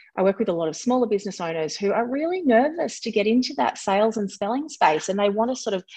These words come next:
stay behind the computer and just do a lot of the marketing. And, you know, my opinion is that until you really put yourself out there and start having those conversations and, and start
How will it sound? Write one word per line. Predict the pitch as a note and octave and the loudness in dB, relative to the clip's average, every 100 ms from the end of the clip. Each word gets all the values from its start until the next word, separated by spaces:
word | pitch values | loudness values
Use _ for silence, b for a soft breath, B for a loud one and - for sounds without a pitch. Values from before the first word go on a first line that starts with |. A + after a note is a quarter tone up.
| B B | B B
stay | - - G#3+ A3 | -12 4 6 6
behind | G3+ G#3 G3+ | 4 0 -4
the | |
computer | F#3+ F#3+ - C#4+ C#4+ G#3+ | -6 -10 -4 0 4 4
and | G3 | 2
just | G#3 - | -4 0
do | A3+ | 2
a | |
lot | G3+ F#3 | 2 0
of | F3+ | -2
the | |
marketing. | E3 D#3+ B3 D4 C4+ G3 F3 F#3 | 0 2 2 0 -2 -2 -4 -4
And, | F#3 F#3 - b b b b _ _ - - | -2 -2 -4 b b b b _ _ -8 2
you | G#3+ | 4
know, | G#3+ | 6
my | A3 G#3+ | 6 6
opinion | G#3+ - C4 B3+ | 4 4 6 8
is | A3 | 6
that | G3+ G3+ | 4 2
until | F#3+ - C4+ | 2 -2 -4
you | C4+ B3+ G3 | -2 -2 -2
really | F#3+ G3+ G3+ F3+ F3 B B _ | 0 0 2 0 -2 B B _
put | - - | -6 -2
yourself | C4 - G#3 - | -2 0 -2 2
out | F3 G#3 - | 2 2 2
there | A3+ | -2
and | E3 | -2
start | - F#3+ G#3+ | -6 -2 -2
having | G#3 A#3 B3 | 0 -2 0
those | G3 | -2
conversations | - F3+ E3+ E3+ A3 - D#3+ | -4 -10 -6 0 0 0 -4
and, | E3 E3 | -4 -4
and | E3 | -6
start | - A#3 B3 | 2 4 4